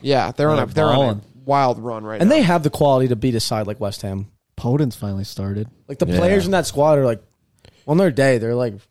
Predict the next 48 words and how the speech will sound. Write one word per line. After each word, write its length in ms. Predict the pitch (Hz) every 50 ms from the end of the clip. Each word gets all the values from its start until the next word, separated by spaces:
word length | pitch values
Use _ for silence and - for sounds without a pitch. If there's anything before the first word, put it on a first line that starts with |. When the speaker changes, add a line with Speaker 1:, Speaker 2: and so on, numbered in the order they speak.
| _ _ _
Speaker 3:
it's 100 | _ -
a, 140 | 135 127 110
they're 240 | - 127 127 135 135
a 40 |
scare-, 340 | 123 - - 139 131 127 123
still 220 | 117 - 190 180 156
a 40 |
scary, 520 | - - - 143 139 135 139 139 135 127 - - - - _ _ _ _
high-pressing, 640 | _ - 139 131 127 - - 139 127 120 - 131 120 113
high-paced 460 | 110 123 120 107 - 127 113 - -
team. 280 | - 104 107 - 120 - _ _
Speaker 1:
West 180 | - 127 -
Speaker 4:
Hua-, 100 | - 113
Speaker 1:
Ham 100 | 120 120
need 140 | 123 123 107
Lingard. 220 | 107 110 113 107 135
Speaker 4:
Hwang 360 | 123 113 110 120 127 127 120
is 200 | 113 110 107 -
playing 280 | - - 123 113 110 110
really 220 | 110 117 117 117
well. 360 | 113 113 113 113 110 110 107 104 -
They, 260 | 120 120 117 117 - -
they, 240 | - 110 113 98 - 120 - - _ _ -
I 60 | 113
mean, 140 | 117 117 113 120
he's 140 | 131 131
getting 200 | - 127 117 107
a 40 | 101
lot 140 | 98 98 95
of 60 | 90
traction, 460 | - - 98 92 92 - - 101 92 90
like, 300 | 87 90 87 - - - _ _ -
in, 200 | 104 104 98 95
uh, 360 | 95 90 87 85 85 87 90 104 _ _ _ _ _ _ _
in 100 | 117 127
the 80 | 120 -
Prem 460 | - - 120 113 107 104 104 104 - -
from, 140 | - 110 107
like, 180 | 101 95 -
big 220 | - 107 98 - -
clubs. 320 | - 110 101 104 110 -
I 80 | - 131
saw 280 | 127 - 135 131 127 120
at 60 | - _ -
Liverpool, 480 | 127 131 127 123 123 - 131 127 127 120
like, 200 | 135 131 - -
wanted 220 | 131 127 127 131 131
to, 160 | 131 127